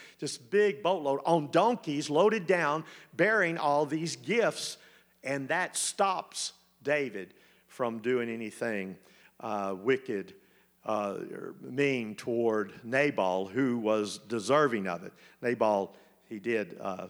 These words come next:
eventually die. Then it says that, um, the Shunem-, Shunammite lady, woman who had the son who was dying,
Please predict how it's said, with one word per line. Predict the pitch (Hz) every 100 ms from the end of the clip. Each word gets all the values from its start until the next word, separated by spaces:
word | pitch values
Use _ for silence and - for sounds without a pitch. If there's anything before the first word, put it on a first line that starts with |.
| - -
eventually | 104 98 - 98
die. | 98 92 92 - _ _ _ - _ _ -
Then | 214
it | 208
says | - 170 147 127
that, | 135 123 -
um, | 123 107 92 87 - _ _ _ _ _ _
the | 117
Shunem-, | 131 - 196 202 170 -
Shunammite | - 208 170 139 117 131
lady, | 123 117 117 113 - - - _ _
woman | 131 135 127 127 120 -
who | 147 143 135 127
had | 143 147 123
the | 120
son | - 147 151 143
who | 139 127
was | 113 107
dying, | 101 123 139 135 110 104 104